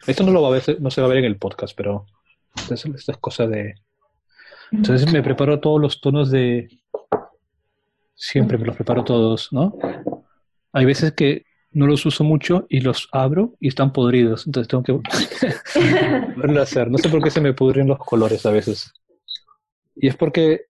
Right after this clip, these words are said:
empecé a usar los podcasts que son muy, muy opacos y, y como que me habitué mucho a, a utilizarlos, ¿no? Eh, lo que pasa es que son carísimos y, y, y muchas veces vienen como defectuosos y no son demasiado cubrientes.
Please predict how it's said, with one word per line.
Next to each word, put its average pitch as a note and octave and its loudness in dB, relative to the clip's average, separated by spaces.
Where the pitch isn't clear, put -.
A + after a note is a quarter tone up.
empecé C3 0
a C#3 4
usar D#3 -2
los D3 2
podcasts C3+ -2
que A#2+ -2
son B2+ -2
muy, C#3+ 2
muy C3+ 2
opacos C3+ -2
y, C3+ 4
y B2+ 2
como A#2 0
que B2 -2
me A2+ 0
habitué A2+ 0
mucho C3+ 2
a, A2+ -2
a G#2+ -4
utilizarlos, G#2+ -4
¿no? F3+ -2
Eh, A2+ 2
lo A2+ 2
que A2+ 2
pasa A#2+ -2
es B2 -2
que B2+ 2
son B2+ 0
carísimos A#2 -2
y, - -2
y, G#2+ -4
y A2 0
muchas A#2+ 0
veces C3+ -2
vienen C#3 2
como C#3+ 0
defectuosos C#3+ 0
y D#3 0
no B2+ 0
son C#3+ 0
demasiado C3 0
cubrientes. A2+ 0